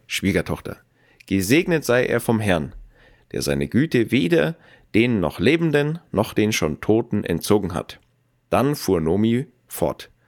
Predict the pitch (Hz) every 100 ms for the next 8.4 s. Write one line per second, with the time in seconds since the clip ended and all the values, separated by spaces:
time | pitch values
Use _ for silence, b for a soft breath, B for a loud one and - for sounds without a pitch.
0 | b b - 73 73 123 180 - 117 -
1 | 127 131 117 120 - - _ - 69 92
2 | 113 95 90 95 65 - _ b b b
3 | b b - 73 76 - - - - 78
4 | 87 85 87 - 69 - 85 73 69 53
5 | 82 92 131 101 65 65 - _ _ _
6 | - 80 110 117 113 - - 76 - -
7 | 87 85 82 82 76 104 110 117 107 107
8 | 107 107 -